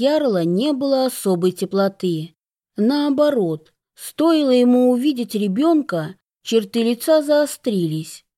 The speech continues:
обретая привычную драконью резкость, а глаза потемнели. "С пяти лет", сухо ответил он.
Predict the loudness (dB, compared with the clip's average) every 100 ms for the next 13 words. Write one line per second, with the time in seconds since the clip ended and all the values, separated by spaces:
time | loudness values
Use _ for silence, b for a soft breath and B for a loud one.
0 | _ 0 0 -2 -2 2 2 2 0 -2
1 | 0 0 -2 0 0 2 0 0 0 2
2 | 2 0 -2 -4 -6 -10 -14 -14 -20 -20
3 | _ _ -2 0 0 0 2 0 0 -4
4 | -10 -2 0 2 2 0 -4 -8 -12 -18
5 | _ _ _ -10 -6 -6 -4 -2 0 2
6 | 2 0 -8 _ _ _ -2 -2 2 0
7 | 0 -2 -4 0 -2 -2 -2 -2 -2 -6